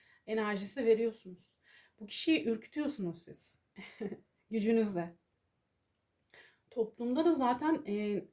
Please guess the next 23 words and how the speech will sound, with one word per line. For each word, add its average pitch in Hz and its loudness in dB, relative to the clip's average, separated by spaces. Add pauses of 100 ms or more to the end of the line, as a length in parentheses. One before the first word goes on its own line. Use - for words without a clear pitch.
(160)
kararlarınızla 220 2
eğer 208 -2
ki 196 -12
bu 196 -10
kişiden - -6
ayrıldıysanız 202 0
ya 180 -6
da 180 -2
bu 180 -6
kişiye - -8
mesafe 202 -6
koyduktan 196 -4
sonraki 220 -6
değişen 202 -2
kısmınızla 277 -6 (380)
toplumda 247 -4
da 285 -2
çok - -8
farklı 233 2
bir 247 6
yer 233 6
edinmişsiniz 185 -2
artık. 170 -6